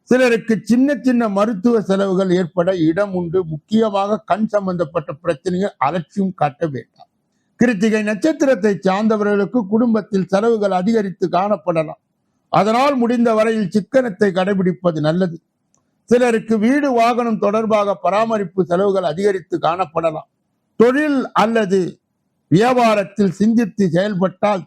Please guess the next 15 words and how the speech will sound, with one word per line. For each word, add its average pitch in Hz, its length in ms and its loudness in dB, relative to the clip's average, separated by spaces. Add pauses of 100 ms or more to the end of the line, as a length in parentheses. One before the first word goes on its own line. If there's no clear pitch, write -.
தேவையில்லாத 220 880 0
நஷ்டங்களை 180 720 0
தவிர்க்கலாம். 143 600 -4 (520)
உத்தியோகத்தில் 220 840 2 (100)
அலைச்சல் 220 540 0
மற்றும் 175 360 0
வேலை 220 340 2
பளு 185 280 0 (140)
அதிகரித்து 185 680 0
காணப்படும். 165 580 -4 (460)
ரிஷப 240 340 2 (120)
ராசிக்காரர்களுடைய 196 1120 0 (200)
இன்றைய 170 420 0 (180)
பொது 160 240 -2
பலன்கள். 139 400 -6